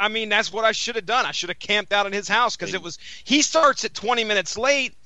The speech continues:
and, you know, it's rolling on at, like,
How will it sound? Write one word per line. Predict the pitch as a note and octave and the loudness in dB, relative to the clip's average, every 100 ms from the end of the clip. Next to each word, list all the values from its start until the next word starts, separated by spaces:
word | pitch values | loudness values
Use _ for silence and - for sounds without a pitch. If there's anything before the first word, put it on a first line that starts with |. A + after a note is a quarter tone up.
| - - - - | -20 -20 -12 0
and, | G#3 G3+ G3 F#3+ G#3+ | 4 4 2 -2 -8
you | C4+ | -2
know, | B3+ A3+ | 0 0
it's | D4+ A#3 | -2 0
rolling | B3 G#3+ G#3 | 2 4 4
on | G3+ G3 | 4 2
at, | D#3+ F#3 | 0 -2
like, | F3+ F3 E3 | 2 2 2